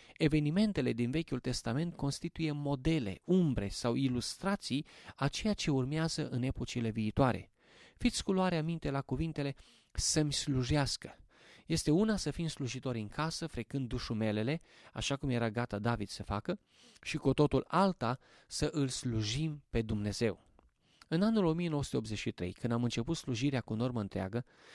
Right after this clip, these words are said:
eram membru al unei biserici de opt mii de oameni. Aceasta nu era cunoscută numai în orașul nostru, ci și în lume.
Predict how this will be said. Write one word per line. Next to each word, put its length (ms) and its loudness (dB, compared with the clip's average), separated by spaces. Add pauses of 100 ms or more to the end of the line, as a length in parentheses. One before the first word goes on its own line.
(140)
eram 280 2
membru 300 2
al 100 2
unei 220 0
biserici 480 -2
de 120 -8
opt 200 2
mii 180 0
de 80 -2
oameni. 380 -2 (560)
Aceasta 400 2
nu 80 4
era 180 2
cunoscută 460 -2
numai 220 -2
în 100 -2
orașul 380 0
nostru, 380 0 (220)
ci 180 -4
și 120 -2
în 160 0
lume. 360 0